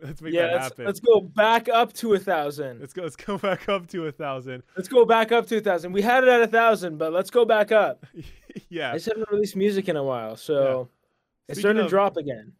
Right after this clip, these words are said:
Speaker 1: Speaking of, uh, I would say, like, a cou-, last week or a couple weeks ago, you released a single, uh, If It Was Going My Way.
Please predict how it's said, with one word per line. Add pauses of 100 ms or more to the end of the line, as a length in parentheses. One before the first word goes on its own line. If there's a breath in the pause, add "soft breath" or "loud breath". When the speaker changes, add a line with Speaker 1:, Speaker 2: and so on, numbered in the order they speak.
Speaker 1:
Speaking
of,
uh, (340)
I
would
say,
like, (160)
a
cou-,
last
week
or
a
couple
weeks
ago,
you
released
a
single,
uh, (100)
If
It
Was
Going
My
Way.